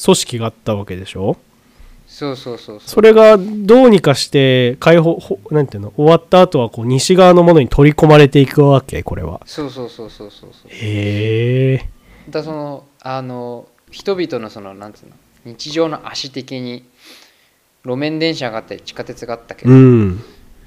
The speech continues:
Speaker 2: 東側は路面電車、西側は地下鉄みたいな感じで分かれてて。
Speaker 1: あー、面白い。そ-、残っ-、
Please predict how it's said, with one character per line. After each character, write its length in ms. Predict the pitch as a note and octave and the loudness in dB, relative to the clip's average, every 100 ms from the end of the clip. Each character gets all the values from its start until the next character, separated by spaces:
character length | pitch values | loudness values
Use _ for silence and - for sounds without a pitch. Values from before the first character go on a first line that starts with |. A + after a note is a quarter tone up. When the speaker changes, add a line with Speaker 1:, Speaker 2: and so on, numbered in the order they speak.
| _ _ _ _ _ | _ _ _ _ _
Speaker 2:
東 500 | - F3+ G#3+ - G#3 | -12 -8 -8 -8 -8
側 260 | G#3 G3 | -4 -4
は 140 | G#3 A#3+ | -4 -6
路 160 | B2+ A2 | -6 -12
面 180 | G#2+ | -14
電 140 | G2+ G2 | -16 -20
車、 140 | - _ _ - | -20 _ _ -18
西 280 | A#2+ D#3+ D#3 | -12 -10 -4
側 300 | D#3+ D#3 D#3 | 0 0 -2
は 220 | F3+ - | -8 -10
地 100 | - | -14
下 80 | - | -18
鉄 320 | A2+ - _ _ | -18 -20 _ _
み 60 | G#2 | -20
た 100 | G2+ | -20
い 40 | |
な 80 | _ | _
感 120 | - - | -18 -16
じ 60 | - | -14
で 60 | |
分 0 | |
か 60 | - | -12
れ 40 | |
て 200 | - - | -12 -12
て。 40 | - | -12
Speaker 1:
あ 340 | - - - - | -12 -14 -16 -14
ー、 40 | |
面 100 | A#2 | -12
白 200 | - A2 | -8 -8
い。 40 | G#2 _ _ _ _ _ _ _ _ _ _ _ - | -10 _ _ _ _ _ _ _ _ _ _ _ -4
そ-、 180 | G3 - | -2 2
残 240 | F3 F3 | 4 4
っ-、 80 | A3+ | 4